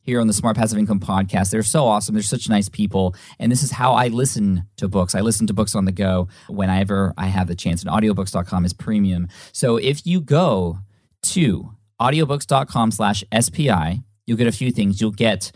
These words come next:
a thirty-day free trial. Yes, thirty-day free trial. And you'll get exclusive free access to my Amazon bestselling book, Let Go. You'll get the audiobook to that for free.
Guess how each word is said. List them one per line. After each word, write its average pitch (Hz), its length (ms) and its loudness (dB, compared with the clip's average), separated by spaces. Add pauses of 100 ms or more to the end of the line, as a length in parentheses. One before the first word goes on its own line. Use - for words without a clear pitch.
(300)
a - 120 0
thirty-day 135 880 0
free 117 300 -2
trial. 90 320 0
Yes, 92 260 0
thirty-day 123 760 0
free 107 240 -2
trial. 92 500 -2 (500)
And 123 520 2
you'll 113 100 0
get 104 140 2
exclusive 117 760 -2
free - 480 -2
access 113 500 0
to - 120 -6
my 151 640 2 (580)
Amazon 110 400 2
bestselling 92 460 0
book, 87 260 -4 (240)
Let - 300 0
Go. 71 220 0
You'll 98 180 -2
get 107 100 -2
the 110 140 0
audiobook 107 400 2
to 104 80 -6
that 87 240 0 (320)
for 95 140 0
free. - 420 -2